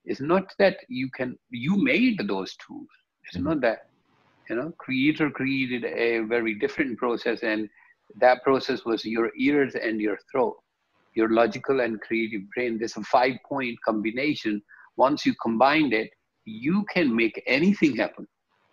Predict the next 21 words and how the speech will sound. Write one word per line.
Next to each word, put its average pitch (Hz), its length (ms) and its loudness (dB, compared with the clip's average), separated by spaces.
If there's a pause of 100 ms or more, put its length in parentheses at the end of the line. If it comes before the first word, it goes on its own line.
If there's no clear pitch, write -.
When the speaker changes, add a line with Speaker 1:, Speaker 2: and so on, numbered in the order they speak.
(120)
Speaker 2:
<laughs> 95 80 -6 (1300)
Speaker 1:
You 127 60 -4
know, 143 100 2
we 139 260 6
are, 117 80 2
we 139 180 6
are 143 100 4
talking, 123 600 0
like, 139 300 2
see, 156 200 -2
we 135 180 0
conversing. 120 760 -2 (220)
Speaker 2:
Yep. 113 200 -2
Speaker 1:
We 139 200 4
can 123 220 -4
feel 165 600 -2 (500)
each 143 260 2
other's, 127 540 0
uh, 110 280 2 (540)
emotional 170 640 2
state - 500 -6